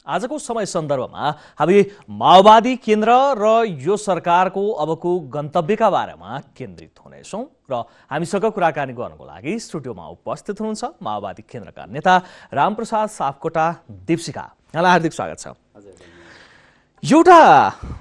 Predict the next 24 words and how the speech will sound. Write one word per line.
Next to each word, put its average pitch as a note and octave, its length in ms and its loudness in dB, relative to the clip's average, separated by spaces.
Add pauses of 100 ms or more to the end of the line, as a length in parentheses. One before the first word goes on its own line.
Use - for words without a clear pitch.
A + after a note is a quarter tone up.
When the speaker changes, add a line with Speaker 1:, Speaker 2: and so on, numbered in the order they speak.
(140)
Speaker 1:
भनाइ C#3+ 400 0
छ, D3 100 -6 (380)
प्रेम A3 580 6
युद्धमा F#3 720 0
जे E3 320 0
पनि F#3+ 420 -2
सम्भव B2 400 -10
हुन्छ। E2 240 -20 (300)
अब F3+ 100 -4
त्यसमा A3 260 -2
एउटा G#3+ 800 4
शब्द E3 340 -4
थपिदिए C3 580 -8
भयो, C2+ 260 -16 (540)
प्रेम G3 440 4
युद्ध D#3+ 240 -2
र B3+ 200 2
नेपालको G3 680 2
राजनीतिमा E3+ 880 2 (680)
जे G#2+ 220 -16
पनि A2+ 160 -20
सम्भव - 360 -20
छ, - 100 -20
होइन? - 200 -18